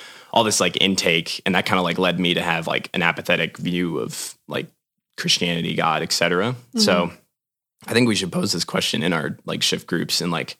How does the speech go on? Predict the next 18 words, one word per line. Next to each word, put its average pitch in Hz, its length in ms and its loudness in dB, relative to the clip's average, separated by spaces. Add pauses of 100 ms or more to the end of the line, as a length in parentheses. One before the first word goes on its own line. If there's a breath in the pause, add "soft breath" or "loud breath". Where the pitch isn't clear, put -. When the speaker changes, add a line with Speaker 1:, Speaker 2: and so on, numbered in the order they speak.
(640)
Speaker 1:
you 90 100 0
know, 82 60 0
kinda 85 380 0 (400)
ask 87 180 0
that, 82 120 0
like, 80 240 -4
"Do 98 100 0
you 110 120 4
have 98 160 0
doubts? 78 360 0
Like, 80 180 -4
what, 90 220 0 (140)
what 95 100 0
do 110 60 2
you 101 80 2
doubt? 73 260 2
Like, 62 140 -4
what's, 90 220 2